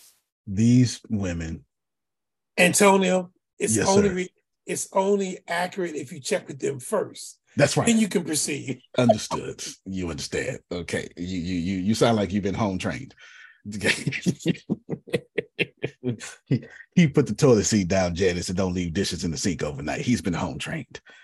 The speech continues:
Speaker 1: You understand. He's been home. He's been snatched up. He's not in the dating pool no more. You understand. <laughs> Okay. People like Adonia, people like Deanna, and this, this is the only type of, of, of woman that I prefer.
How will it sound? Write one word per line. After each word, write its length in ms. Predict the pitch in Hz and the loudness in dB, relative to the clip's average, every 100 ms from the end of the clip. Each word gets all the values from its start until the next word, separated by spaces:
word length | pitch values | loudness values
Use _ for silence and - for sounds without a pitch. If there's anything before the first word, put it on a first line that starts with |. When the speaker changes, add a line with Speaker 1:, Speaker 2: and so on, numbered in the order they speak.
| _ | _
Speaker 1:
You 240 | - 90 82 | -6 -4 -2
understand. 500 | - - - - - | -4 -6 -8 -8 -6
He's 200 | 101 87 | -6 -6
been 140 | 90 | -6
home. 220 | 76 92 78 | -4 -4 0
He's 160 | 117 | 0
been 120 | 95 | 0
snatched 400 | 87 123 73 - 90 | -2 -2 -2 -2 -4
up. 120 | - - - | -6 -18 -4
He's 120 | - | 4
not 160 | 135 110 | 6 8
in 80 | 101 | 6
the 80 | 92 | 4
dating 300 | 92 82 - | 2 0 -6
pool 240 | 98 - | -6 -6
no 140 | - | -10
more. 260 | - - - | -8 -10 -8
You 160 | 180 180 | -6 -6
understand. 340 | - - - | -8 -10 -10
<laughs> 40 | - - - - - | -10 -8 -10 -8 -2
Okay. 180 | - - - - _ _ _ _ _ - - - - _ _ _ _ _ _ _ _ _ | -2 -2 -12 -20 _ _ _ _ _ -16 -16 -18 -20 _ _ _ _ _ _ _ _ _
People 280 | - 151 147 | 2 4 6
like 180 | 123 113 | 4 4
Adonia, 680 | 113 92 80 78 78 80 82 | 0 -2 -8 -10 -10 -12 -8
people 260 | - 98 95 | -4 -2 -2
like 140 | 90 | -2
Deanna, 260 | 85 80 80 | -4 -6 -6
and 120 | 82 | -6
this, 240 | 90 101 - | -4 -4 -6
this 280 | 85 92 | -4 -4
is 120 | 92 80 | -4 -4
the 120 | 82 | -4
only 260 | 71 92 85 | -2 -2 -4
type 300 | - 78 73 | -6 -8 -8
of, 160 | 73 - | -14 -12
of, 200 | 76 71 | -14 -12
of 140 | 76 73 | -14 -10
woman 340 | 78 73 139 - | -8 -8 -10 -10
that 80 | 151 | -10
I 80 | 143 | -10
prefer. 380 | - - 117 | -14 -16 -16